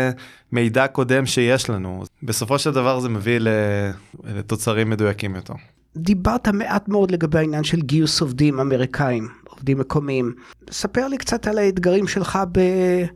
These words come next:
Speaker 2: בלהחליט את מי אתה מגייס לעבודה.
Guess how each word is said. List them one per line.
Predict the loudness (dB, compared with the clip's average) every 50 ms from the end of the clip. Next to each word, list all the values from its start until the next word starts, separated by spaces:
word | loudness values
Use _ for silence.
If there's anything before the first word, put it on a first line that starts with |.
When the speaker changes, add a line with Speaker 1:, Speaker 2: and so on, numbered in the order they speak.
| -14 -14 _ -2
Speaker 2:
בלהחליט | -2 -2 0 2 2 2 2 0
את | -2 -2 2
מי | 4 6 6 4
אתה | 4 2 2 2 4 4 2 0 0 -4 -8 -16 _ _ -2
מגייס | 0 2 2 2 2 2 2 2
לעבודה. | 2 2 2 2 2 0 0